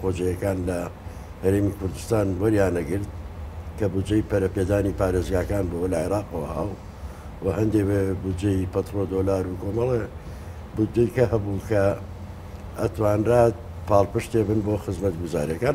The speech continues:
بەداخەوە ئیسا بە خۆتان نەزانن حکومەتی هەرێمی کوردستان کار بەڕێکەرە لە قەیرانێکی دوور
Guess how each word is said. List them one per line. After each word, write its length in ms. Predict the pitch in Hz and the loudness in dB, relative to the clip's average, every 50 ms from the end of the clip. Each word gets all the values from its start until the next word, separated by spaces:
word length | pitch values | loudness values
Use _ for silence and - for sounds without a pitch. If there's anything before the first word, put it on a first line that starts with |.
| 127 | 2
بەداخەوە 400 | 131 127 123 135 123 110 - 117 110 101 | 0 2 2 2 0 2 2 0 0 0
ئیسا 240 | - - 123 120 117 113 104 - - - - - - - - - - - - - | 0 0 0 2 2 0 -2 -4 -8 -12 -12 -14 -14 -14 -12 -12 -12 -12 -8 -4
بە 60 | 95 104 95 | -4 -2 2
خۆتان 280 | 117 113 - 110 104 98 104 | 2 2 4 4 4 4 2
نەزانن 440 | 98 82 104 98 98 104 107 104 98 92 85 - - - - - - - - - - - - - - - | 2 2 2 2 2 2 2 2 0 0 -2 -4 -8 -10 -10 -8 -8 -8 -8 -8 -10 -10 -10 -10 -10 -10
حکومەتی 300 | - - 110 107 98 107 104 | -4 0 0 0 2 2 2
هەرێمی 260 | 98 104 98 98 95 80 | 2 2 2 0 0 -2
کوردستان 460 | 98 95 85 90 87 - 110 101 95 90 87 - | -4 -4 -4 -4 -4 -2 0 0 0 0 0 0
کار 180 | 95 90 90 85 73 | 2 2 2 2 0
بەڕێکەرە 540 | 92 90 85 87 85 - - 95 85 85 85 87 82 | -2 0 0 0 -2 -2 -2 -2 0 0 0 -2 -2
لە 60 | 87 92 - | -4 -6 -4
قەیرانێکی 760 | - 98 95 92 98 101 98 98 98 90 85 - - 95 92 90 87 85 - - - - - - - - - - - - | -2 -2 0 0 2 0 2 2 0 0 -2 -4 -4 -4 -4 -4 -6 -6 -8 -10 -10 -10 -10 -12 -14 -14 -14 -12 -8 -2
دوور 200 | 107 104 101 98 | 0 0 2 2